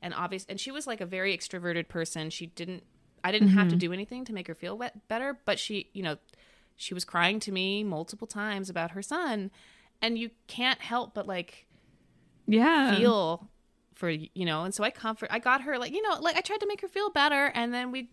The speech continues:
Speaker 1: we created a
Speaker 2: Mm-hmm.
Speaker 1: rapport, and then she would, like, text me and tell me, like, "I'm feeling like this today." Like, she, I became someone to her because I cared, because of the story I cared. So it w-, was that kind of, like,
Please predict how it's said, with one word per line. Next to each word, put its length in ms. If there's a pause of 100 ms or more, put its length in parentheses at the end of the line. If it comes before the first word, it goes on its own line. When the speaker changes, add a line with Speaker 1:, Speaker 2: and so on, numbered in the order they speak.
(100)
Speaker 1:
we 120
created 300
a 20
Speaker 2:
Mm-hmm. 100
Speaker 1:
rapport, 340
and 120
then 80
she 100
would, 140
like, 160
text 360
me 300 (640)
and 160
tell 220
me, 160
like, 200
"I'm 120
feeling 240
like 160
this 180
today." 180
Like, 200
she, 360
I 140
became 840 (260)
someone 480
to 160
her 460
because 320
I 120
cared, 600 (800)
because 560
of 80
the 120
story 520
I 80
cared. 460 (580)
So 220
it 220
w-, 180
was 300
that 200
kind 240
of, 80
like, 320